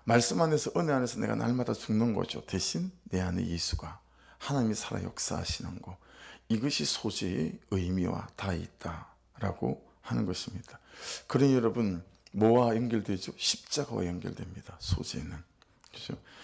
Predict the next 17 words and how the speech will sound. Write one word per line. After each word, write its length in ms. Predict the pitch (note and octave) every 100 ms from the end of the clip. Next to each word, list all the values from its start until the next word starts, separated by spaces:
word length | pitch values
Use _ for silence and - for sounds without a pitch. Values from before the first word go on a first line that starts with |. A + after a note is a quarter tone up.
| -
십자가에서 580 | - - - E3+ B2 -
날마다 680 | - - A3 C3 G#3+ G#3 F3
죽어야 460 | - D3 C3+ A#2
하는데 580 | G#2 F#2+ F#2 G#2 G2 - - _ - - - -
우리는 240 | C3 D#3 D3+
십자가에 1000 | - - - F#3 - A2 G2+ - - -
어떻게, 440 | - - - F#3 G3+
어떻게 280 | F3+ D3+ B2
억지로 440 | D3+ - D#3+ D3
매달리기는 1500 | - G#2+ A2+ C#3 F3 F3 - B2+ B2 - B2+ - C3+ C3 - -
하는지 420 | - F3 D#3 C3+
모르겠으나 960 | G2 G2 B2 A#2 - F#2+ G2 F#2+ G2+ - _ - - -
죽지는 680 | - - - - - G#2+ G#2+
않아요. 560 | - F2 F2+ F#2+ E2+ G#2+
십자가에서. 1040 | - - - F#2 E2+ E2 - - D#2 D2+ - _ _ _ _ _ _ _ _ _ _ B2
이쯤 720 | A2 - E3 E3 D#3+ D#3+ C#3+
매달렸으면 960 | G2 A#2 A#2 G#2 - - E2+ E2 -